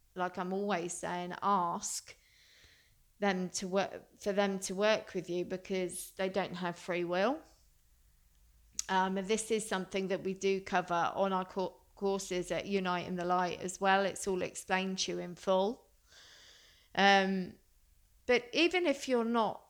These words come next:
sensitive enough to pick spirit up and believe in the angelic realms, they are there, guys. Uh, but like I've said before in other podcasts, you know, God did send his messengers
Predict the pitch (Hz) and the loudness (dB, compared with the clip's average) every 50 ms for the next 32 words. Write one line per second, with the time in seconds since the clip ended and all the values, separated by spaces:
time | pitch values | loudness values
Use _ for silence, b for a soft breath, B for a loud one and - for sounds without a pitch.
0 | _ _ _ _ _ _ _ - 196 - - - 233 233 226 - - - 240 226 | _ _ _ _ _ _ _ -14 -12 -8 -2 0 0 0 -2 -4 -6 -8 -8 -8
1 | - - 214 202 202 185 180 175 165 180 - - 202 - - 202 185 - - - | -4 -4 -4 -2 -2 -2 -2 -2 -4 -6 -6 -10 -10 -6 -6 -6 -6 -6 -10 -10
2 | - - 190 185 185 180 - - - 196 190 170 - - - 185 190 185 185 196 | -4 -2 0 2 2 2 2 2 4 4 2 2 -2 -4 -4 -4 -2 -2 -2 -2
3 | 190 196 202 196 214 214 214 208 196 190 180 180 180 180 180 180 180 180 175 - | 0 2 2 2 0 0 -2 -2 -4 -4 -4 -2 -4 -4 -4 -4 -6 -6 -4 -2
4 | 185 180 180 - - 185 180 180 175 175 180 180 - 214 208 208 202 202 - 226 | 0 0 0 -2 -2 -2 -2 -2 -2 -4 -6 -6 -2 0 0 0 0 0 0 2
5 | 240 240 233 226 226 202 214 208 214 220 208 185 180 - 165 165 165 165 165 165 | 4 4 4 2 2 2 2 2 2 2 2 0 -2 -4 -6 -6 -4 -6 -6 -8
6 | 170 - - - - - _ _ _ _ _ b b b b b b b b b | -8 -8 -10 -12 -14 -20 _ _ _ _ _ b b b b b b b b b
7 | b b b b b - - 185 185 185 185 196 208 214 220 220 - 208 185 - | b b b b b -2 2 2 2 4 4 4 6 6 6 4 4 0 0 0
8 | - - 220 202 202 202 190 190 185 - - 226 220 208 190 175 175 170 170 175 | 0 2 2 2 2 2 -2 -4 -4 0 4 4 6 6 6 4 2 0 -2 -4
9 | - - 190 190 190 196 196 214 208 - 196 180 180 - - - 190 170 170 175 | -4 -2 2 2 2 4 2 0 0 2 0 0 0 0 -2 0 0 2 2 2
10 | 170 - - 220 220 202 185 180 175 - 202 202 202 202 202 - - _ _ _ | 0 0 0 2 2 2 2 2 2 2 4 4 4 4 0 -10 -16 _ _ _
11 | - - - - - 214 208 196 185 - - - - - - - - 233 226 254 | -20 -20 -8 0 2 4 4 4 2 -2 -12 -16 -14 -14 -8 -2 0 2 2 2
12 | 285 262 226 180 - 165 160 170 175 - - - 170 160 - 185 - - 180 - | 0 -2 -4 -4 -4 -6 -8 -8 -8 -8 -8 -8 -8 -6 -6 -6 -6 -6 -6 -8
13 | - - - | -10 -14 -20